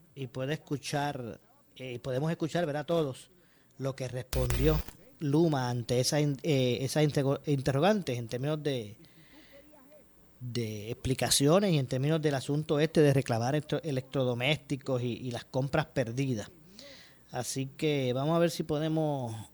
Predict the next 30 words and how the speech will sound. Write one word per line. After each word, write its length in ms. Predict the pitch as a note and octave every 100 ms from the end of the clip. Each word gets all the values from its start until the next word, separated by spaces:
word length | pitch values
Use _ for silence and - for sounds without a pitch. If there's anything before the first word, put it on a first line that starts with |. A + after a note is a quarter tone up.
| _ - -
reproducir 600 | D3 C3+ C#3 C3 C#3+ C#3
por 160 | C#3
acá 280 | C3+ C#3 C#3
el, 340 | B2+ G2+ D#2 -
el 160 | C#3+ C3+
audio 420 | C3+ A2 G2+ F#2 - - - D#3 D#3+ - - - - - - - - A2+
de, 400 | A#2+ A2+ G#2+ G#2
de 180 | B2 B2
lo 140 | B2
que 140 | - A#2+
dijo. 220 | E3+ D3
En 120 | B2+
este 220 | C#3 -
caso, 300 | - G3 F#3+
el 120 | D#3 C3
que 100 | C3
se 120 | C3+
expresó 460 | - B2+ - C#3
fue, 680 | D3+ - D3+ D#3+ D3+ B2 G#2 - - - - -
eh, 140 | - C#3+
Mario 300 | D3 E3 F3+
Hurtado, 680 | F3 C#3+ A#2 D3+ C#3 G#2+ G#2+ - _ _ - _ - -
que 120 | C3+
es 40 | C#3
el 100 | C3+
principal 400 | D3 D#3 C#3 C#3+
oficial 360 | C#3 C3+ D3
de 60 | C#3+
asuntos 400 | B2+ D3 C3+ C#3+
regulatorios 720 | D3 C#3 B2+ A#2+ C3+ B2+ A2+